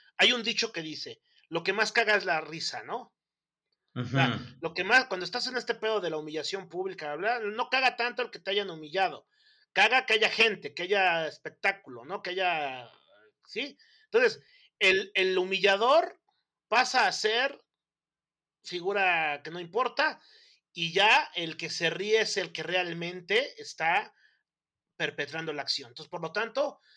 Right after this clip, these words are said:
Speaker 1: eso te hace que tú reacciones violentamente. Y esto pasó exactamente con la,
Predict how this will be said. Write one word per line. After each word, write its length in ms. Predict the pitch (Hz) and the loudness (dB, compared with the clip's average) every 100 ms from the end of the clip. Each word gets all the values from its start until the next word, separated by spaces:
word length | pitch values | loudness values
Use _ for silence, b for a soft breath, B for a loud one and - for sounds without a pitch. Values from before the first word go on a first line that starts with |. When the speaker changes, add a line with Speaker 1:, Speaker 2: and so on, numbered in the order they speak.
| b | b
Speaker 1:
eso 260 | 156 175 190 | -10 -8 -4
te 100 | 180 | -2
hace 380 | 180 233 262 - _ _ _ _ _ _ | -2 0 -2 -4 _ _ _ _ _ _
que 120 | 135 | -18
tú 500 | 127 185 269 370 - _ _ _ _ _ _ - | -6 -4 -4 -6 -12 _ _ _ _ _ _ -12
reacciones 1040 | 160 - - - 202 147 113 - - - _ _ _ - _ | -8 -4 -2 2 0 0 -8 -14 -12 -14 _ _ _ -20 _
violentamente. 720 | 147 165 170 165 151 113 - B B B B | -8 -4 -2 -4 -8 -16 -20 B B B B
Y 100 | 185 | -2
esto 260 | 269 370 370 | 2 2 2
pasó 240 | 240 277 | 0 0
exactamente 720 | 277 - 302 262 247 269 277 | 0 0 -2 -4 -8 -10 -10
con 180 | 208 175 | -8 -6
la, 420 | 160 151 143 139 | -6 -8 -8 -12